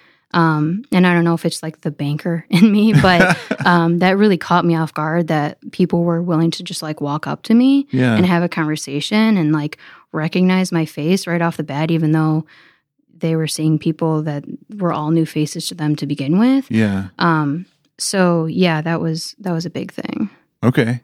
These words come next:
Speaker 1: Maybe you don't realize that, but, like,
Speaker 2: I didn't.
Speaker 1: Yeah.
Speaker 2: <laughs> People
Speaker 1: Um,
Speaker 2: tell me that though all the time. They're like, "How do you remember names?" And
Speaker 1: Yeah,
Speaker 2: I,
Speaker 1: it's crazy.
Speaker 2: there's not, there's not, like, a trick. I don't, I,
Speaker 1: Yeah.
Speaker 2: I don't know. I just remember names.
Speaker 1: Yep. Yeah.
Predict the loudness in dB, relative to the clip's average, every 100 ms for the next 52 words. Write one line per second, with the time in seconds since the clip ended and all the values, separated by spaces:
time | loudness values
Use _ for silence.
0 | -2 0 2 0 0 0 -2 -2 -4 -6
1 | -4 -2 0 0 0 2 2 4 4 4
2 | 4 6 6 4 0 -4 -10 -8 2 4
3 | 4 2 4 4 4 4 2 2 2 4
4 | 4 2 2 2 4 2 0 -2 -4 2
5 | 4 4 2 2 2 2 2 2 2 0
6 | -4 -6 -20 -6 2 2 2 -2 -10 -10
7 | -10 -8 -4 0 0 2 4 4 2 -4
8 | _ _ -4 0 2 0 -2 -4 -4 -8
9 | _ _ _ -14 -2 4 4 4 2 2
10 | 2 0 -2 -4 -6 -16 _ -6 0 2
11 | 4 2 0 -2 -2 0 2 2 0 -2
12 | -4 -2 0 0 -4 _ _ -8 -6